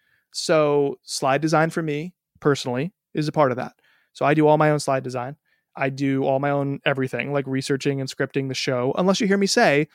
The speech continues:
"Tally Gabriel, the co-writer and producer of the show, thank you to her," right? 'Cause I'm saying, "Well, I had help. It wasn't just me."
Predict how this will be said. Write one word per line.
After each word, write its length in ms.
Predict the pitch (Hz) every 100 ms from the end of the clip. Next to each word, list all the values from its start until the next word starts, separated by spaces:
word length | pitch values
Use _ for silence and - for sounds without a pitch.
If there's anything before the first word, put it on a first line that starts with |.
| _ -
"Tally 300 | - 143 165
Gabriel, 500 | 190 214 151 131 151
the 80 | 156
co-writer 440 | 156 147 143 147
and 80 | 139
producer 340 | 147 143 147
of 80 | 139
the 60 | 143
show, 320 | - 160 127
thank 260 | - 139
you 80 | 156
to 60 | 156
her," 300 | 180 156 - _ _ _ _ _
right? 220 | - 143
'Cause 100 | -
I'm 80 | 147
saying, 260 | 139 160 143
"Well, 160 | 143 - -
I 100 | 147
had 140 | 160
help. 220 | 208 - -
It 60 |
wasn't 240 | 156 151 151
just 140 | 147
me." 160 | 185